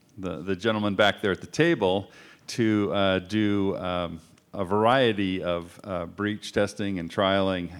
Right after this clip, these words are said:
and, and to teach our students, uh, how to be better, uh, prepared to do some of the other things that were talked about earlier in, in being able to build systems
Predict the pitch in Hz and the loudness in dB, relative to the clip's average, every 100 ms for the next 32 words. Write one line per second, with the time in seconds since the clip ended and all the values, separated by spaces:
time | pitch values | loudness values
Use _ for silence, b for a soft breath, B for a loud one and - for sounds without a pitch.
0 | - 95 92 90 80 92 87 98 - 113 | -8 -4 -4 -6 -6 -6 -4 -6 -2 -2
1 | 104 95 87 104 92 90 - - 98 90 | 2 2 2 -2 -2 -4 -8 -12 -8 -6
2 | 85 104 98 90 95 92 95 92 87 B | 0 2 2 -2 -2 2 2 2 0 B
3 | B B B B 98 92 - 101 117 107 | B B B B -4 -4 -4 -4 2 4
4 | 101 - 90 101 98 107 98 107 104 113 | 2 -2 -6 -4 -4 -4 0 -2 -2 -4
5 | 101 95 98 104 95 101 95 98 131 131 | -2 -4 2 2 2 2 2 4 4 4
6 | 104 95 92 95 90 - 98 92 90 85 | 2 0 0 -4 -4 -8 -8 -6 -6 -6
7 | 101 104 104 95 92 95 87 104 107 98 | -4 -2 -2 -2 -6 -8 0 2 2 0
8 | 113 98 104 90 85 | -4 -2 -4 -4 -6